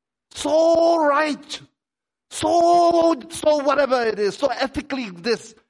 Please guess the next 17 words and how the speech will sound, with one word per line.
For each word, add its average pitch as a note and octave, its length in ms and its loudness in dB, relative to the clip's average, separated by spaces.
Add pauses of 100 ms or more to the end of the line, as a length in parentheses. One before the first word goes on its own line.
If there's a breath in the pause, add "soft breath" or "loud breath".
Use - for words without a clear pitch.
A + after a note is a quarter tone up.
(360)
and G#3+ 120 -4
you C4+ 120 0
don't D4 240 2
mind C4+ 400 0
for A3 220 2
my G3 200 -4
sons C4 520 -4
to G#3 100 -12
be E3+ 200 -8
and D#3+ 80 -4
my D#3+ 140 -4
daughters G3 420 -2
to - 80 -6
be F3 140 -8
going D3 480 -4
to F#3+ 80 -2
hell? E3+ 500 -2